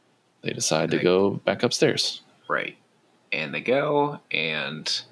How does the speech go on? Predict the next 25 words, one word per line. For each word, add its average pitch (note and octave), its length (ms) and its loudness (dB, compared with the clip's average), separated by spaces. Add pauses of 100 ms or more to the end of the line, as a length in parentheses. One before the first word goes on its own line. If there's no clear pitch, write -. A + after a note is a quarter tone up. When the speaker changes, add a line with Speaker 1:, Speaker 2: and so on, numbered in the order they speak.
(440)
Speaker 2:
one A2+ 260 2
of D#3+ 120 4
them C#3+ 220 4
is A2 160 2
in G#2 520 -2 (420)
the F#2 100 2
house, D#2 580 0
but E2+ 220 -4
they G2 80 0
don't G#2+ 220 0
immediately F#2 460 -2
know E2+ 260 -4
that, C2+ 240 -4
right? E2 300 -4 (760)
Speaker 1:
Yes. - 760 4 (300)
Yeah, D#2 220 2
they E2+ 160 2
go F#2 160 4
stepping G2 500 4
up F2+ 160 2
into F2+ 180 6
the E2+ 120 4
house, E2+ 360 2
looking F2 280 2
around, E2 760 2